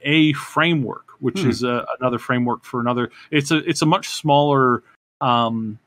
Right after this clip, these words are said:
Speaker 1: it's a much smaller engine that, that again is open source, which means you get all of the tools to do whatever you want with, and you can just run with it from there. And yes, it's not as big or as fancy as, as Unreal, but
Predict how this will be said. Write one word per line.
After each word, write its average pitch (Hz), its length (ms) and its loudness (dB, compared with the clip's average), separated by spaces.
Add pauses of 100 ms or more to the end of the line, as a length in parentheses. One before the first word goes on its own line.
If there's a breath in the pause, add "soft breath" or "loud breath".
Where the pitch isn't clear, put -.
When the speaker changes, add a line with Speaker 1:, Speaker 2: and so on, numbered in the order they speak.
(360)
Speaker 1:
it's 143 100 -8
a - 100 0
much 151 120 0
smaller 139 400 2
engine 120 340 0
that, 113 260 -2
that 120 180 -6 (100)
again 135 440 0
is 127 160 -2
open 156 320 2
source, 139 360 0
which - 160 -10
means 123 280 0 (1080 soft breath)
you 139 440 2
get 175 280 2 (360)
all 160 320 4
of 147 60 -4
the 147 100 2
tools 147 440 2
to 135 60 -4
do 131 140 2
whatever 127 360 2
you 120 100 2
want 139 260 0
with, 185 360 -2 (100)
and 131 160 -2
you 131 120 0
can 139 140 6
just 131 300 -4
run 135 360 2
with 135 200 0
it - 80 -4
from 120 240 -4
there. 113 300 -4 (400)
And 127 440 -2
yes, 143 360 -2
it's - 160 -16
not 135 160 2
as 139 100 2
big 143 280 2
or 143 120 6
as 139 120 0
fancy 135 460 -2
as, 120 280 -2 (100)
as 120 320 -4 (120)
Unreal, 143 580 2 (300 soft breath)
but 135 380 2